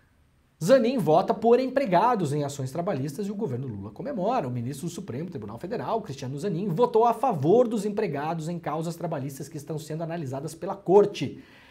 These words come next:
As decisões do magistrado foram comemoradas por integrantes do governo Lula e também por advogados que militam na área trabalhista. O presidente teve origem no sindicalismo, o Lula, né?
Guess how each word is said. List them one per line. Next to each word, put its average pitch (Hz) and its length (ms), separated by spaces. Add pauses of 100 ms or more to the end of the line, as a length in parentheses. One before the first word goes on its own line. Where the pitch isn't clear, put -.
(300)
As 220 220
decisões 175 420
do 165 80
magistrado 165 480
foram 175 240
comemoradas 180 880
por 156 160
integrantes 143 420
do 139 80
governo 131 280
Lula 175 200
e 196 60
também 180 200
por 180 140
advogados 147 500
que - 120
militam 160 340
na 160 80
área 127 180
trabalhista. 196 560
O 131 60
presidente 143 420
teve 185 360
origem 170 440
no 170 120
sindicalismo, 147 720
o 135 60
Lula, 104 320
né? 185 260